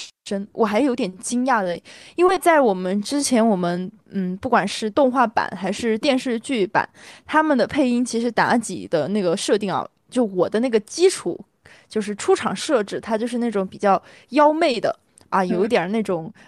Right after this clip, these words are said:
Speaker 1: 呃，娇嗔的那种声音。但是这一版就是因为它用了原声嘛，我，他说第一句话的时候，我当时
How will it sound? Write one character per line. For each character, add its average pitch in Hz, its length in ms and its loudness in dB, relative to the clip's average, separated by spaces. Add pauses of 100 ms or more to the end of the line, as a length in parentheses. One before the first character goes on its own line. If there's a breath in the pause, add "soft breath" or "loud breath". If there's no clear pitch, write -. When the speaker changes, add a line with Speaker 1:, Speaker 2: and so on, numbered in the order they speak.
(100)
Speaker 1:
呃， 175 180 -2 (120)
娇 277 280 4
嗔 277 300 -2
的 233 100 0
那 202 80 0
种 190 140 -2
声 196 340 -4
音。 190 220 -4 (180 loud breath)
但 370 160 4
是 339 80 -2
这 392 240 4
一 254 80 2
版 98 300 -2
就 208 140 -2
是 202 100 -2
因 226 100 -2
为 269 60 2
它 - 220 -4
用 285 160 2
了 220 80 2
原 175 260 -2
声 233 180 -4
嘛， 233 160 0 (1200 soft breath)
我， 269 140 2 (280)
他 349 140 2
说 - 200 0
第 330 180 0
一 320 100 2
句 285 140 0
话 285 200 4
的 240 80 2
时 233 80 -2
候， 226 60 2
我 214 40 -2
当 254 160 -2
时 233 160 -4